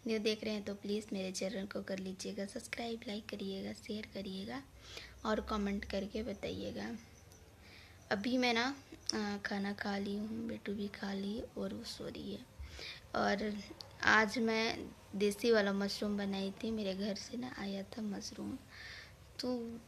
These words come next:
वो वाला मैं सोचती हूँ रेसिपी शेयर करूँ, लेकिन मेरा आजकल वाला रूटीन ऐसे चल रहा है ना कि बच्चे को देखना है, सब्ज़ी देखना है, कभी सब्ज़ी जल जाता है <laughs> तो क्या क्या हो जाता है, तो हो ही नहीं पाता है, कभी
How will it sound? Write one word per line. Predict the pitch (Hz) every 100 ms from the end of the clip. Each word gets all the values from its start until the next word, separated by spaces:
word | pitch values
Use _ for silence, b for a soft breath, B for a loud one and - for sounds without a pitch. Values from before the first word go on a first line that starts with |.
| -
वो | 220
वाला | 226 214 220
मैं | 220 220 -
सोचती | - 254 254 - 311
हूँ | 311 294
रेसिपी | 254 247 247 269
शेयर | 254 240 220 214
करूँ, | 220 214 220
लेकिन | 208 233 233
मेरा | 226 220 233 240 B B B -
आजकल | 226 - - 262 254
वाला | 240 226
रूटीन | 226 233 247 240 -
ऐसे | 220 220 262
चल | - 226
रहा | 202 208
है | 214
ना | 214 220
कि | -
बच्चे | 202 208 202 214
को | 208 202
देखना | 202 - 214
है, | 208
सब्ज़ी | 208 - 208 - 208
देखना | 202 196 220 208
है, | 202
कभी | - 208
सब्ज़ी | - 208 202 196
जल | 208 202
जाता | 208 196 -
है | 208 240 240 269
<laughs> | 262 - - - -
तो | 269
क्या | - 220 226
क्या | 269 262 240
हो | 226
जाता | 226 226 220 220
है, | 254 269 - B B B -
तो | 247
हो | 254 247
ही | 262 262
नहीं | 233
पाता | - 190 190 190
है, | 196 196
कभी | 202 196